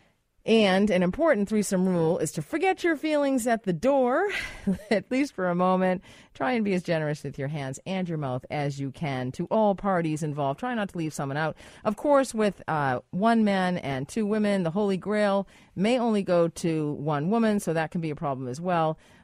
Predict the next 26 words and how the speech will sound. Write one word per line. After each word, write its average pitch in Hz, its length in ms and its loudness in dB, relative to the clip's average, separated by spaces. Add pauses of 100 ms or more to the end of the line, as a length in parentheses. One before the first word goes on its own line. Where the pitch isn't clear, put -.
Whatever. 180 640 2 (360)
Try 302 220 -4
and 262 120 -2
think 202 200 -2
of 156 80 -4
a 151 40 -6
threesome 147 500 -4
as 131 180 -6
a 123 80 -8
treat. 214 560 -2
So 156 480 0 (420)
instead 240 340 2
of 233 80 0
expecting 175 560 -4
anything 185 420 -2
in 151 100 -4
particular, 214 800 -2
like 139 240 -4
getting 156 280 0
oral 151 200 -4
sex 156 280 -4
from 143 140 -8
both 143 220 -6
women 185 320 0
at 120 100 -4
once, 190 480 -2